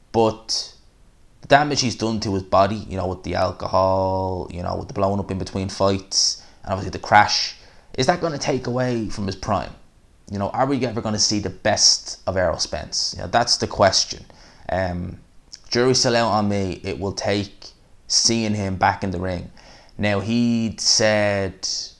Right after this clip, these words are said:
I think was it cr-, coming up to Christmas last year or January this year, that he wanted to fight this summer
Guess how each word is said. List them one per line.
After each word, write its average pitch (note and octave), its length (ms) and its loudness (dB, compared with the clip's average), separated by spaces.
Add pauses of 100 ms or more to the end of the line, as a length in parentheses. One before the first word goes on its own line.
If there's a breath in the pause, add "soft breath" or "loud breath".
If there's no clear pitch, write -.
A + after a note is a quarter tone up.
(440)
I F#2+ 40 -4
think G2 240 -6
was G2 140 -4
it - 220 -8
cr-, - 180 -14
coming - 260 -4
up E2+ 60 -8
to - 60 -6
Christmas G2 480 -2
last F#2+ 420 2
year F2+ 300 -2
or E2+ 680 -2
January F#2+ 400 -2
this F#2+ 280 0
year, F#2 220 -4
that F#2 300 2 (260 loud breath)
he G2+ 100 -2
wanted G#2 320 2
to F#2+ 60 -8
fight F#2+ 360 -2
this - 180 0
summer G2+ 480 0